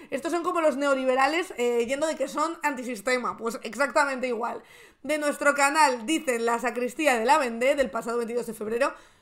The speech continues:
deseamos manifestar lo siguiente. Uno, sentimos pesar por el desafortunado comentario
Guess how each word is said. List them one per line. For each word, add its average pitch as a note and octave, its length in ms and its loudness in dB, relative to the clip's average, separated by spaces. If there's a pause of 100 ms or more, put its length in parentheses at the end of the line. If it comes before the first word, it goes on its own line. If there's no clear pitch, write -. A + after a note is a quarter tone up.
(140)
deseamos E4 540 2
manifestar C#4+ 520 -2
lo D4+ 80 -2
siguiente. C#4 640 -6
Uno, E4 360 -4
sentimos C4+ 500 -4
pesar B3 420 0 (440)
por B3+ 160 0
el B3 80 2
desafortunado B3 680 -2
comentario B3 640 -2